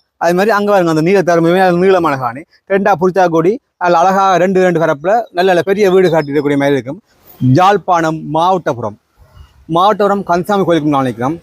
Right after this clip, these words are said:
இங்க இருந்து பாத்தீங்கன்னா, ஒரு நூற்றி ஐம்பது மீட்டர் முன்னுக்கு பழைய பாலி ஃபேக்டரி இருக்கு. அதாவது இப்ப பாத்தீங்கன்னா, செந்துரன் கஃபே என்ற ஒரு ஷாப் தெரியும். கடையோட வார ஒழுங்கைக்குள்ள பாத்தீங்கன்னா, அதுதான் பாலி ஃபேக்டரின்னு சொல்லுவாங்க. அந்த ஒழுங்கைக்குள்ள பாத்தீங்கன்னா,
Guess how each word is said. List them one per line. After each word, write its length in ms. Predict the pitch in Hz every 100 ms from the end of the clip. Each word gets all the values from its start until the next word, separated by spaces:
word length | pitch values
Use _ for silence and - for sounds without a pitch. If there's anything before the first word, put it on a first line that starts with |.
| _
இங்க 100 | 190 214
இருந்து 140 | 202
பாத்தீங்கன்னா, 440 | 180 165 160 160 196 196 156 - - - _
ஒரு 260 | 170 170 160
நூற்றி 280 | 196 180 220
ஐம்பது 340 | 202 190 175 165 151 - _ _ 160
மீட்டர் 260 | 190 190 170
முன்னுக்கு 360 | 185 180 135 156 - _ _ _ _ _ _ _ _ 165
பழைய 260 | 180 233
பாலி 320 | 165 165 220
ஃபேக்டரி 220 | 208 156 131
இருக்கு. 140 | 123
அதாவது 220 | 143 147
இப்ப 140 | 156 160
பாத்தீங்கன்னா, 340 | 170 170 170 175
செந்துரன் 360 | 180 202 214 180
கஃபே 180 | 165 160
என்ற 120 | 165 156
ஒரு 100 | 147
ஷாப் 240 | 185 151 151
தெரியும். 220 | 131 165 _ - -
கடையோட 240 | 185 214 196
வார 120 | 180 165
ஒழுங்கைக்குள்ள 380 | 170 165 147 139
பாத்தீங்கன்னா, 380 | 135 135 135 170
அதுதான் 320 | 151 143 175 139
பாலி 260 | 147 170
ஃபேக்டரின்னு 400 | 156 147 139 139
சொல்லுவாங்க. 280 | 127 120 120 175 _
அந்த 260 | - 143 180 170
ஒழுங்கைக்குள்ள 400 | 202 190 147 139
பாத்தீங்கன்னா, 360 | 131 127 131